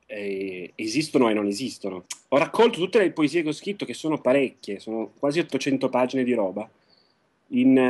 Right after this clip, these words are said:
in un, in un, in un comodo libretto stampabile da lulu punto com, che ti fa il print on demand,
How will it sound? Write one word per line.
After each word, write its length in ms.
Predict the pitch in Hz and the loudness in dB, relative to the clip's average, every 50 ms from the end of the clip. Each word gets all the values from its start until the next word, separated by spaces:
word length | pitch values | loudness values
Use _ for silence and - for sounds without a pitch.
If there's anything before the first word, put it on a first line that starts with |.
| 123 117 | 2 2
in 180 | - 120 123 127 | 2 2 2 4
un, 280 | 127 135 135 131 127 - | 4 4 4 4 2 2
in 140 | - 127 | 2 2
un, 300 | 127 131 131 127 120 120 113 | 4 4 4 4 2 2 0
in 100 | 117 120 | 2 2
un 100 | 127 131 | 2 4
comodo 280 | 127 165 185 190 165 | 4 4 6 6 6
libretto 560 | 139 135 135 131 143 147 - - - - 147 127 | 6 4 4 4 4 2 2 0 -2 -4 -4 -4
stampabile 680 | - - 123 120 120 131 131 135 139 139 131 120 113 | -2 -2 -4 -2 2 2 2 2 2 0 0 0 0
da 260 | 113 113 110 107 101 | 0 -2 -2 -2 -2
lulu 240 | 113 123 131 135 135 | 0 2 2 2 0
punto 300 | 135 120 117 117 123 117 | 0 -4 -4 -4 -2 0
com, 420 | - 135 113 98 98 101 104 107 | 2 2 2 2 2 -2 -2 -4
che 220 | - 107 101 104 - | -6 -8 -8 -8 -8
ti 200 | - - - - | -10 -14 -18 -12
fa 240 | - 113 104 95 | -8 -6 -4 -4
il 100 | 90 101 | -4 -6
print 280 | 101 - 113 117 117 - | -6 -6 -6 -4 -2 0
on 100 | 120 120 | 0 2
demand, 480 | 123 127 120 107 101 101 113 123 131 | 4 4 2 2 2 0 0 -2 -2